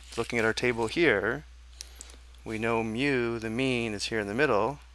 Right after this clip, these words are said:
So two standard deviations below the mean would be here,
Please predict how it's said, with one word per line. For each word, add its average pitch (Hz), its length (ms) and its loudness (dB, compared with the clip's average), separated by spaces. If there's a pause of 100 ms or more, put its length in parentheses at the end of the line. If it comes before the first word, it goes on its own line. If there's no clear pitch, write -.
(320)
So - 180 -4
two 143 260 -2
standard 135 240 4
deviations 123 480 4
below 127 240 6
the 165 100 2
mean 110 480 -2 (760)
would - 140 -16
be 107 160 -4
here, 117 600 4